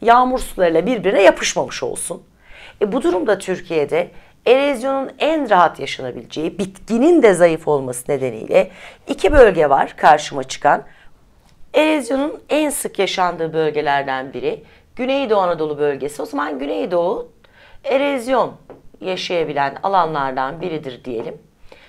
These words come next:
Bir diğeri de erozyonun çok sık yaşandığı bölgelerden biri de İç Anadolu bölgesidir. İç Anadolu bölgesinin ve Güneydoğu Anadolu bölgesinin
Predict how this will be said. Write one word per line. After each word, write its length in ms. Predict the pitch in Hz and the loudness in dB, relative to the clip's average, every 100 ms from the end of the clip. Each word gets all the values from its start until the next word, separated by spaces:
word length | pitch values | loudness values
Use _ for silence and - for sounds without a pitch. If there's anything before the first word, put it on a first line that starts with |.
| - 190 | -18 -6
Bir 380 | 247 320 262 | -2 -2 -2
diğeri 320 | 330 349 240 - | -2 0 0 -2
de 80 | |
erozyonun 580 | - 302 190 180 180 170 175 | -2 0 0 0 -2 -4 -6
çok 240 | - - - | -6 -6 -6
sık 220 | - - | -12 -6
yaşandığı 480 | 165 - 156 147 160 | -6 -2 -4 -4 -4
bölgelerden 760 | 185 156 156 143 139 139 - | -4 -2 0 0 2 -2 -2
biri 180 | 185 147 | -8 -4
de 200 | 202 - - - _ | -4 -6 -14 -20 _
İç 220 | - 302 285 | -10 -6 0
Anadolu 440 | 226 175 156 143 | 2 2 0 -2
bölgesidir. 720 | 143 139 139 - - - - - _ - _ | -4 -4 -8 -10 -12 -12 -12 -20 _ -20 _
İç 220 | - 320 349 | -8 -6 -4
Anadolu 380 | 339 294 285 | -2 -2 -2
bölgesinin 720 | 262 254 233 196 190 170 156 156 - - - - - | 2 4 4 -2 -6 -4 -4 -6 -10 -20 -20 -20 2
ve 200 | 220 226 | 6 6
Güneydoğu 540 | 185 233 302 320 269 | 4 -2 -2 0 0
Anadolu 380 | 247 220 208 202 | 0 0 -2 -2
bölgesinin 760 | 196 190 175 175 170 165 170 | -2 -2 -4 -8 -6 -6 -8